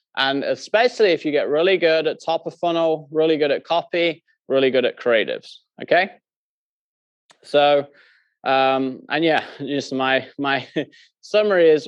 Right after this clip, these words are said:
we've all made lots of money as marketers long before Facebook was around, okay? Marketing comes down to s-, psychology, copy, creatives. All Facebook does is provide traffic, right? So get good at the copy, the creatives, the strategy, the hook.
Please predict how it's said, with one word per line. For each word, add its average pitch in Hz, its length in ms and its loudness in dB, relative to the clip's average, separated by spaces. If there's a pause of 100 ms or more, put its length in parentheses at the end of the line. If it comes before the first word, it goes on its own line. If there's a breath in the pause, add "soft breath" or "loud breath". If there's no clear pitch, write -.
(160)
we've 170 240 0
all 208 120 2
made 185 220 2
lots 160 300 -6
of 143 80 -6
money 143 320 0
as 139 180 -2
marketers 139 800 -6 (360)
long 156 260 0
before 143 340 -2
Facebook 165 480 0
was 131 180 -4
around, 104 460 -2
okay? 147 260 -2
Marketing 165 720 -2
comes 151 240 -4
down 143 240 -2
to - 100 -20
s-, - 200 -16
psychology, 165 1040 -2 (240)
copy, 156 400 -2
creatives. 170 580 0
All 160 180 2
Facebook 151 520 -2
does 143 240 -2
is 135 100 -2
provide 127 460 -2
traffic, - 560 -6
right? 165 340 -2 (360)
So 147 380 0
get 165 300 0
good 185 180 2
at 175 200 0 (120)
the 139 100 -8
copy, 156 400 -2
the 151 120 -2
creatives, 147 600 0
the - 100 -8
strategy, 143 580 -2
the 123 120 -2
hook. 165 400 -2